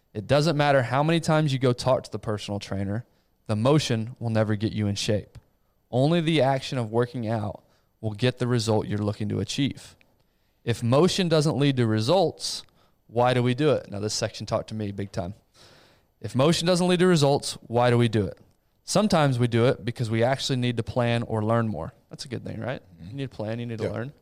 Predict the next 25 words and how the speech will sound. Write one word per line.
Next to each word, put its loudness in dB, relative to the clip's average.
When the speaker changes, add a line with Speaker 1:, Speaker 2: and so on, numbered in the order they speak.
Speaker 1:
<clears throat> -8
But 0
more 4
often 2
than 4
not, 2
and 0
this -2
one's -4
talking 2
to 2
me, 2
we 2
do 6
it 2
because 2
motion 4
allows 4
us -2
to 0
feel 2
like 2
we're 0
making 0
progress 0